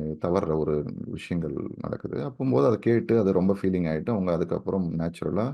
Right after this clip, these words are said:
இந்த அபார்ஷன்றது நடக்குது. So, முதல் டைம் ரொம்ப நாள் கழிச்சு ரொம்ப மகிழ்ச்சி, ரொம்ப ஃபீலிங் ஹாப்பி. ஆனா மகிழ்-, இப்படி இருந்த ஒரு இது, சில கற்பனைகள் ஓட ஆரம்பிச்சிச்சு. "ஓ, இப்படிலாம் இருக்கு, நம்ம இதுக்கப்புறம் ரொம்ப நல்லா இருக்கும்" அப்படின்னு வாழ்க்கையில.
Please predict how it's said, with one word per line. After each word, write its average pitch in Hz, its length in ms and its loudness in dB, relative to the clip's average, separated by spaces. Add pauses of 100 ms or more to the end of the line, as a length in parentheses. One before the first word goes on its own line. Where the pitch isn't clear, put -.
(580)
இந்த - 140 -4
அபார்ஷன்றது 82 720 0
நடக்குது. 80 360 -4 (520)
So, 85 140 -2
முதல் 87 300 4
டைம் 90 280 2
ரொம்ப 80 180 0
நாள் 85 160 2
கழிச்சு 82 400 -4 (640)
ரொம்ப 87 200 2
மகிழ்ச்சி, 87 440 2
ரொம்ப 82 220 2
ஃபீலிங் 85 380 -2
ஹாப்பி. 92 460 -2
ஆனா 85 200 2
மகிழ்-, 85 320 2
இப்படி 82 220 -2
இருந்த 95 280 0
ஒரு 82 200 0
இது, 80 160 -4 (800)
சில 85 160 -2
கற்பனைகள் 92 460 0
ஓட 87 200 2
ஆரம்பிச்சிச்சு. 85 480 -4
"ஓ, 87 140 2
இப்படிலாம் 85 360 2
இருக்கு, 87 260 -2
நம்ம 85 160 0
இதுக்கப்புறம் 82 400 -4
ரொம்ப 85 140 0
நல்லா 82 160 -2
இருக்கும்" - 180 -4
அப்படின்னு 85 280 -6
வாழ்க்கையில. - 360 -8